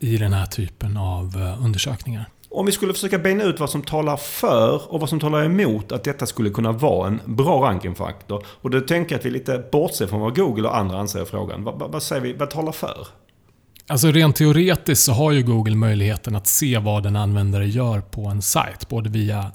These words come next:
Speaker 1: Analytics och, eh, Chrome. Så de har ju den här datan om de skulle vilja använda det.
Speaker 2: Men får de använda datan?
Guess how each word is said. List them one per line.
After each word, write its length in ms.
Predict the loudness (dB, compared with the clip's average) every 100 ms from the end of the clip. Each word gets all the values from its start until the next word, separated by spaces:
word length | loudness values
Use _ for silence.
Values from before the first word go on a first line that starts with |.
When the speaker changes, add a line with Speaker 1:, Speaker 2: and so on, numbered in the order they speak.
| -8
Speaker 1:
Analytics 720 | -2 2 2 0 -4 -4 -4
och, 440 | -6 -12 -18 -10 -4
eh, 200 | -2 -4 -6 0
Chrome. 360 | 2 2 -4 -6
Så 400 | -2 2 2 -2 -10 -14
de 180 | -4 -2
har 260 | 2 4 6
ju 40 |
den 100 | 4
här 60 | 2
datan 480 | 0 -2 -4 -4 -4 -4
om 300 | 0 2 4
de 180 | 2 -2
skulle 380 | -4 -4 -4 -4
vilja 200 | -4 -2
använda 400 | 0 0 0 -4
det. 100 | -12 _ _ _ _ _ -8
Speaker 2:
Men 180 | -6 -2
får 320 | 0 0 0
de 120 | -2
använda 300 | 0 0 0
datan? 360 | -2 -4 -8